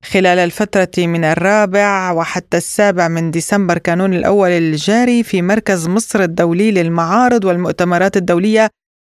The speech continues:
تحت رعاية الرئيس المصري عبد الفتاح السيسي القائد الأعلى للقوات المسلحة المصرية.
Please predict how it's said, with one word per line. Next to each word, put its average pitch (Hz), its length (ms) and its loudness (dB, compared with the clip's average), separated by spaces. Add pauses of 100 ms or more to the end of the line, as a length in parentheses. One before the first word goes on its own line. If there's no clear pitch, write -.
(140)
تحت - 280 -2
رعاية 202 500 2
الرئيس 196 400 -2
المصري 208 540 0
عبد 185 220 -2
الفتاح 190 420 -2
السيسي 214 520 0
القائد 180 340 0
الأعلى 175 420 0
للقوات 165 520 -2
المسلحة 156 560 -4
المصرية. 165 460 -6